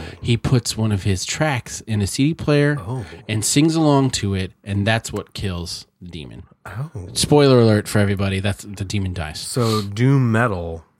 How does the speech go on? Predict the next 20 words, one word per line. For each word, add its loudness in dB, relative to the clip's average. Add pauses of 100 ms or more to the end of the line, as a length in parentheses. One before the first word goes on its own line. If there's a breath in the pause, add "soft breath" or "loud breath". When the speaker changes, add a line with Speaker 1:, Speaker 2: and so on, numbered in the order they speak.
(100)
Speaker 1:
Doom 2
metal 2
Speaker 2:
will 0
Speaker 1:
ki-, -4
Speaker 2:
save -2
the -6
world. -4
Speaker 1:
kills 2
the -4
demon. -4
Mm-hmm. 0 (500 loud breath)
And 4 (1000 loud breath)
Speaker 2:
Which 0
is -2 (680 soft breath)
kinda 0
counterintuitive 0
because 0
Speaker 1:
Mm-hmm. 0
Speaker 2:
it's -4
doom -2